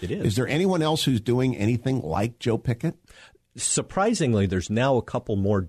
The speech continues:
Speaker 1: game warden books out there. One set in Texas, one set in Maine. I've kinda, I think I've sort of helped generate a little subgenre. Um, but there, there, I, and there, there's certainly more outdoor kind of adventure books than there were.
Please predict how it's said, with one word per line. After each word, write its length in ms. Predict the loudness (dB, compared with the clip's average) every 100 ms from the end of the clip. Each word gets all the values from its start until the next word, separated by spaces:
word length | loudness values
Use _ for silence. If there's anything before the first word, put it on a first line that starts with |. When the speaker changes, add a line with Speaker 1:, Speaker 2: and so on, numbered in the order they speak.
| -4
Speaker 1:
game 240 | 0 0
warden 320 | 0 -2 -6 -14
books 340 | -18 -20 -18
out 200 | -18 -18
there. 240 | -18 -14 -8
One 160 | -8
set 180 | -4 -4
in 120 | -4
Texas, 500 | -4 -8 -6 -8 -6
one 140 | -8 -8
set 180 | -6
in 200 | -6 -4
Maine. 420 | -2 -2 -2 -6 -10 _ -20 -20 -10
I've 140 | -10
kinda, 220 | -2 0
I 40 | 0
think 220 | -2 -4
I've 160 | -6 -6
sort 180 | -6
of 80 | -4
helped 360 | -2 -2 -4 -20 -18 -14
generate 540 | -2 2 4 4 2
a 40 | 2
little 320 | 0 -2 -6
subgenre. 1040 | -8 -2 0 0 0 -2 -4 -4 -4 -6 -8 _ _ _ _ -6
Um, 520 | -2 -2 -2 -4 -8 _ -18
but 480 | -16 -4 0 0 0
there, 160 | -2 2
there, 160 | 2
I, 120 | 2 2
and 220 | 2 2
there, 280 | 2 2 0
there's 200 | -2 -2
certainly 260 | -2 0
more 380 | 2 4 4 2
outdoor 580 | 0 -4 -4 -2 0 0
kind 400 | -2 -6 -4 -2
of 80 | -2
adventure 560 | -4 -4 -4 -2 -4 -6
books 580 | -4 -6 -6 -8 -18 -18 _ _ _ -2
than 160 | 2
there 140 | 4 2
were. 380 | 0 -2 -4